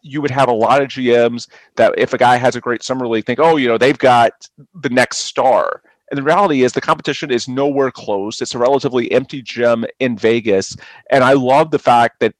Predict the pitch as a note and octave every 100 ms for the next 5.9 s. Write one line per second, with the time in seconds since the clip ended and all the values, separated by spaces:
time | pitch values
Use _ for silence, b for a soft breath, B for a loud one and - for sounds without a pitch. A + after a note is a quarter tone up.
0 | _ C#3+ D3+ B2+ A#2+ C3+ C#3 B2+ - -
1 | A#2 G2+ C#3+ A#2 A2 D3+ C3 B2+ B2+ A#2+
2 | - C3 A#2+ A2 G#2 - A#2+ G#2+ - G2+
3 | - - b b - C3+ D3 C#3 F3 -
4 | F3+ - C#3+ C#3 B2+ A#2+ A#2 A#2 G#2+ A#2
5 | A#2+ C#3 - - C3+ A#2+ A#2 A2